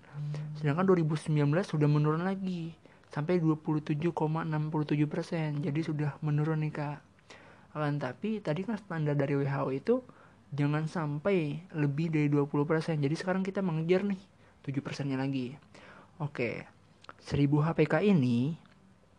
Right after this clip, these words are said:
Speaker 2: adalah, eh, sebuah program seribu hari pertama kehidupan. Bukan dari anak itu lahir hingga seribu hari
Speaker 1: Hmm.
Speaker 2: kehidupannya. Akan tapi sebelumnya nih,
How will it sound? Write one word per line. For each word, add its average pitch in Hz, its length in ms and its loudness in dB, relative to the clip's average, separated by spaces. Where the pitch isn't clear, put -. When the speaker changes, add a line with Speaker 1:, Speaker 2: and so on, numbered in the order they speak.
Speaker 2:
adalah, 151 560 -2
eh, 139 400 -2
sebuah 147 640 -4
program 151 640 0
seribu 147 480 2
hari 156 240 -2
pertama 147 320 -4
kehidupan. 147 720 -2
Bukan 165 480 2
dari 170 640 0
anak 147 320 -4
itu 147 640 0
lahir 165 640 2
hingga 147 800 2
seribu 147 320 4
hari 185 320 2
Speaker 1:
Hmm. - 400 -8
Speaker 2:
kehidupannya. 165 480 0
Akan 151 160 -4
tapi 151 320 0
sebelumnya 180 720 2
nih, 202 160 -2